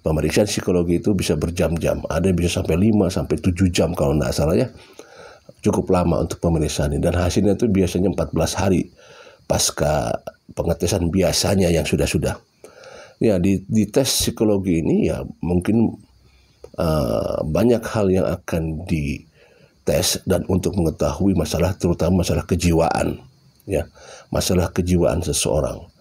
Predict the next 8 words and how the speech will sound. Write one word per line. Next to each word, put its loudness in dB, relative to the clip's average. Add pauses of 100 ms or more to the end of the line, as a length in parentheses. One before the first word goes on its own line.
(440)
Dan 2
karena 0
ini 4 (160)
mereka 0
sudah 0
jadi 0
tersangka, -2 (600)
maka 2